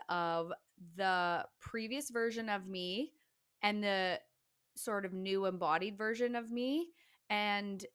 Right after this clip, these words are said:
the, I'm getting some flack from the old version of Shelby that's like, "Hey, like, wait for me. I'm still coming." And the new version's like, "No, go play in traffic. Like, get outta here." <laughs> Like, <laughs>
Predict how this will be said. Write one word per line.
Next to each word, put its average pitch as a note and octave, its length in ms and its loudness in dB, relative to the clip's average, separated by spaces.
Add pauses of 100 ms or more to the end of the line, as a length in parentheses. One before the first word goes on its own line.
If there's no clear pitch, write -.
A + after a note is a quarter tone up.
(100)
the, G#3 300 0 (500)
I'm G#3 140 0
getting B3 640 2
some G#3 560 0
flack F#3 500 4
from F#3+ 240 -2
the F#3 120 -4
old D#3+ 220 0
version - 580 -10 (100)
of F3+ 120 -4
Shelby D#3+ 580 -6
that's F3 200 -4
like, F3+ 180 2
"Hey, A4 640 6 (280)
like, B3 260 4
wait G4 300 4
for A#4 80 6
me. B4 260 6
I'm G4+ 120 8
still B4 280 8
coming." A#4 460 6
And A#3+ 80 2
the A#3 40 0
new A3+ 160 0
version's A#3 300 2
like, C4 200 4
"No, F4+ 320 8
go C#4 140 2
play G#4 460 4
in F4 100 -2
traffic. F#4 440 4
Like, A#3 160 0
get D4+ 100 2
outta D4 200 6
here." B3 280 6
<laughs> E4+ 540 10
Like, D4+ 320 8
<laughs> F#4 840 6